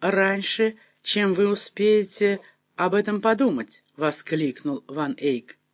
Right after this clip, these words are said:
"Я вчера говорил, что все беды из-за этой чёрной гонфалы,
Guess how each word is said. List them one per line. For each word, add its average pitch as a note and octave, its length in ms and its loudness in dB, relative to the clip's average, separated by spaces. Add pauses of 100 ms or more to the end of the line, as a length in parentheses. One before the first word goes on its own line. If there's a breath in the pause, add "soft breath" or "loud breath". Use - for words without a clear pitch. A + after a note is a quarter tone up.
(1080)
"Я F#3 280 0
вчера F3+ 460 0
говорил, E3 480 2
что - 320 -4
все D#3 320 -2
беды G3 420 0
из-за D3+ 380 -2
этой G#3 380 2
чёрной F#3+ 920 -2 (160)
гонфалы, E3+ 880 -2